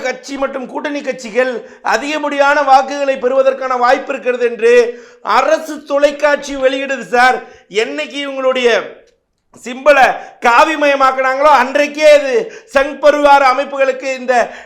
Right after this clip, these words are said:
டி டி தொலைக்காட்சியும் விலை போய் விட்டது என்பதுல எந்த மாற்று கருத்து இருக்கிறது? ஆ, ஒரு மாடல் கோட் ஆஃப் கான்டக்ட் இருக்கும்போது நீங்க சொல்லாமா என் டி ஏ is லீடிங்ன்ட்டு? அதுவும் பிரைம் மினிஸ்டருடைய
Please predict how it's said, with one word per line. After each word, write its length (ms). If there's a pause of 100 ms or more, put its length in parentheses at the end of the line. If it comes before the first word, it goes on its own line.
(120)
டி 180
டி 140
தொலைக்காட்சியும் 800
விலை 220
போய் 240
விட்டது 300
என்பதுல 400 (400)
எந்த 220
மாற்று 280
கருத்து 280
இருக்கிறது? 380 (1400)
ஆ, 80 (180)
ஒரு 160 (220)
மாடல் 440
கோட் 180
ஆஃப் 120
கான்டக்ட் 300
இருக்கும்போது 340
நீங்க 200
சொல்லாமா 380 (400)
என் 140
டி 120
ஏ 100
is 180
லீடிங்ன்ட்டு? 540 (440)
அதுவும் 320
பிரைம் 280
மினிஸ்டருடைய 480